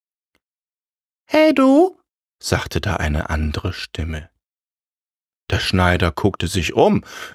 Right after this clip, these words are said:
Da war ja gar keiner. Wer war denn das? "Ja, du", sagte die Stimme. "Wer bist denn du?" Komisch, der Schneider war ganz verdutzt. "Ja, ich bin das Schneiderlein Nadelfein", sagte er.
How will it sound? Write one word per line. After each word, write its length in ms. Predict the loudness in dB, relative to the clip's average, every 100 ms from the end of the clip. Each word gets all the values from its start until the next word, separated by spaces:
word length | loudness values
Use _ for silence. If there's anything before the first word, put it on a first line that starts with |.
| _ _ -4
Da 220 | -2 -2
war 180 | -2 -2
ja 220 | -2 -4
gar 180 | -4 -6
keiner. 480 | -6 -6 -4 -4 -4
Wer 180 | -4
war 160 | -2 -2
denn 200 | -2 -2
das? 340 | -4 -6 -14 _ -20 -20 _
"Ja, 180 | 2 2 4
du", 500 | 4 6 6 4 0 _
sagte 420 | -6 -6 -4 -8
die 140 | -6 -4
Stimme. 480 | -6 -6 -4 -4 -6 -16 _ _ _
"Wer 120 | -2
bist 320 | 0 0 0
denn 100 | 0
du?" 360 | 2 4 2 0 _ _ _ _ _ _ _ _ _ _ _ _ _ -10
Komisch, 600 | -2 -2 -2 -12 -16 -18 _ _ -10
der 100 | -8
Schneider 640 | -8 -6 -4 -2 -4 -6
war 180 | -6 -6
ganz 300 | -8 -10 -12
verdutzt. 500 | -12 -2 0 -2 -6 -12 0
"Ja, 160 | 2 2
ich 180 | 0 0
bin 220 | 2 2
das 180 | 2 -2 -12
Schneiderlein 760 | -6 -2 0 0 0 0 0 0
Nadelfein", 800 | 0 2 2 -2 0 0 2 2
sagte 360 | 0 0 -2
er. 260 | 2 2